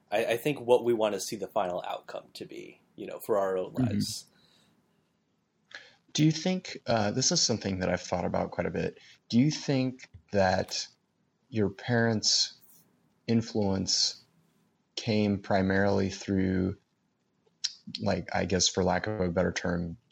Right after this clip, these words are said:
Speaker 2: genetic influence, you know, just that you are, in a sense, some kind of a genetic copy of the two of your parents?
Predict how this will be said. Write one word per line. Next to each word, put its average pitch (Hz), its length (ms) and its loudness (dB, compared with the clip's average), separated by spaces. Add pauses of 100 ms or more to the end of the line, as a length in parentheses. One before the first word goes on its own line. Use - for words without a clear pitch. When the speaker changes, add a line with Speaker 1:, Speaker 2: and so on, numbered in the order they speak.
(160)
Speaker 2:
genetic 101 600 2
influence, 85 840 -2
you 92 80 -2
know, 87 100 0
just 90 260 0
that 90 120 -2
you 92 280 2
are, 90 240 4
in 90 180 -2
a 87 80 -2
sense, - 560 0 (420)
some 98 300 2
kind 92 260 0
of 87 80 0
a 90 60 -2
genetic 90 500 0
copy 87 580 -2
of 87 220 -4
the 85 100 -6
two 90 220 0
of 85 80 -2
your 85 120 -2
parents? 85 500 0